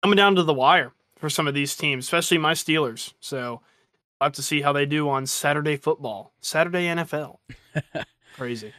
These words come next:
Speaker 2: Yeah, it's, uh, it's gonna be interesting. So, why don't we go ahead and get into it? N F L Week
Speaker 1: Do it.
Speaker 2: fifteen. It's gonna be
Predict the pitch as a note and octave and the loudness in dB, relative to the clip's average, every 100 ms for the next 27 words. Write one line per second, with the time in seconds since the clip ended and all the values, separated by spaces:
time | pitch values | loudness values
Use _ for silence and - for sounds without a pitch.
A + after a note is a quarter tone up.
0 | _ _ A2+ B2 G#2+ - G#2+ A#2 - C3+ | _ _ -6 -6 -6 -10 -14 -12 -4 -2
1 | C3 - - - C#3 C3 B2+ A#2+ A#2+ A#2 | 0 -2 -8 -8 -6 -4 -4 -6 -8 -6
2 | G#2+ - B2 A#2 A2+ _ _ - G#2 C3 | -6 -4 -2 -2 -6 _ _ -6 -2 -2
3 | A#2+ A#2+ A#2 A2+ - - A2 A#2+ A2 A2 | -4 -4 -4 -6 -10 -8 -4 -4 -4 -4
4 | G#2+ G2 G#2+ G#2+ G#2 G2+ - G2 F#2 - | -6 -8 -8 -8 -8 -10 -10 -10 -10 -10
5 | A2 B2 - A2 G#2 G2 - _ _ _ | -10 -10 -6 -4 -4 -6 -10 _ _ _
6 | F#2 A2 G#2 - C3 D#3+ - - A#2 C3+ | -8 -8 -8 -10 -4 -4 -4 -4 -6 -6
7 | - _ _ - A#2+ A2+ F2+ F2 _ _ | -12 _ _ -8 -6 -4 -6 -12 _ _
8 | _ _ - - - - C3 C3 A#2+ A2+ | _ _ -14 -12 -10 -10 -12 -8 -8 -6
9 | A2 | -8